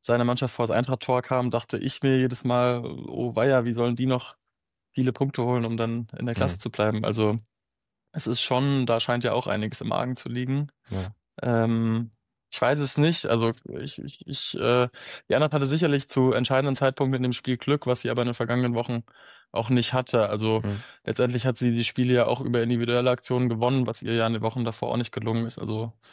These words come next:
Speaker 1: auch da sehe ich eigentlich einen Fortschritt, aber klar, die Gladbach-Offensive ist jetzt nicht das, was nächstes Wochenende in München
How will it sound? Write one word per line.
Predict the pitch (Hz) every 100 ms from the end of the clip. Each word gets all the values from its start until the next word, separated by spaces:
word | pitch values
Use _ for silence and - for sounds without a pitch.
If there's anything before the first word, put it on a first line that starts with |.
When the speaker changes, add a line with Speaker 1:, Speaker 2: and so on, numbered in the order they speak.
| - - _ _
Speaker 1:
auch | - 107
da | 113 120 117 110 - _
sehe | 127
ich | 123 131
eigentlich | 135 131
einen |
Fortschritt, | 120 139 151 139
aber | 120 110
klar, | - 113
die | 117
Gladbach-Offensive | - 110 113 113 113 113 117
ist | 110 120
jetzt | -
nicht | 123 120 -
das, | 113
was | - 113
nächstes | 113 - -
Wochenende | 113 117 110
in | 104
München | 104 113 - 113